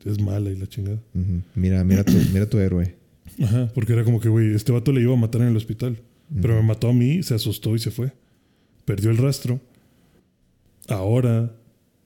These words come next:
Speaker 1: que se está haciendo muy famosa, tal vez volvió a llamar la atención, este señor se enteró de alguna forma de dónde vivimos
Speaker 2: Ujú.
Speaker 1: y otra vez viene a, a matarla. Y pues también tú te lo imaginas porque, pues sí, la única persona con la que habló esta vieja antes de que la mataran fue con el papá de los niños.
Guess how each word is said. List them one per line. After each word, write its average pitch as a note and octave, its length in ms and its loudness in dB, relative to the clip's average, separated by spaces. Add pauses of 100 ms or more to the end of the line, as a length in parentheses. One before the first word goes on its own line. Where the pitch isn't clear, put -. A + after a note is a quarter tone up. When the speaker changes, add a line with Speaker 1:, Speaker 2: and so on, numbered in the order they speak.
(100)
Speaker 1:
que G2 300 -4
se A2 120 -4
está A2 140 -2
haciendo A2+ 240 2
muy A#2 200 4
famosa, A#2 380 0
tal A#2 140 0
vez A2 100 2
volvió G#2+ 220 0
a - 40 2
llamar A#2 200 2
la A#2 60 -2
atención, A2+ 340 0
este A2 200 -2
señor G#2+ 280 0
se A2 60 -2
enteró G#2+ 300 -2
de G#2+ 80 0
alguna G#2+ 240 0
forma G#2+ 260 -2
de G2+ 60 -2
dónde G#2 200 -2
vivimos A#2 480 0 (300)
Speaker 2:
Ujú. F#2+ 280 -2 (640)
Speaker 1:
y B2 100 2
otra G#2+ 220 0
vez F#2+ 140 -4
viene F#2+ 280 -2
a, F2+ 80 -8
a - 880 -12
matarla. A2+ 380 -4 (1300)
Y C3+ 60 0
pues C3 140 2
también C3+ 160 2
tú D3 100 0
te F3+ 80 4
lo F3+ 60 4
imaginas C#3+ 400 2
porque, B2 220 0
pues G#2+ 180 -4
sí, G3 160 2
la A#2 160 2
única C3 320 4
persona B2+ 280 2
con C3 120 2
la A#2+ 100 0
que A#2 80 -2
habló A2 180 2
esta A#2+ 180 0
vieja B2 340 2
antes A#2 260 0
de A#2 80 0
que A2+ 80 0
la A#2+ 60 2
mataran B2 380 2
fue A2+ 120 -2
con A2 160 0
el G#2 140 0
papá - 400 -10
de G#2 80 -4
los G#2 120 -2
niños. A#2+ 380 -2